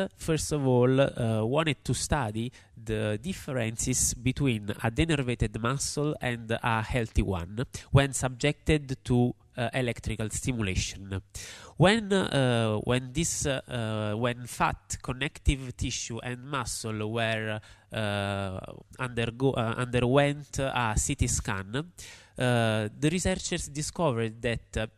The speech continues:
they had a different radiodensitometric profiles. And this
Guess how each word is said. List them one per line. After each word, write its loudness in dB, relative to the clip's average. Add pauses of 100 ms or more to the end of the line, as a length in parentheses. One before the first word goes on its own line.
they 0 (120)
had -4 (140)
a 0
different -4 (320)
radiodensitometric -2
profiles. -6 (440)
And 0
this 2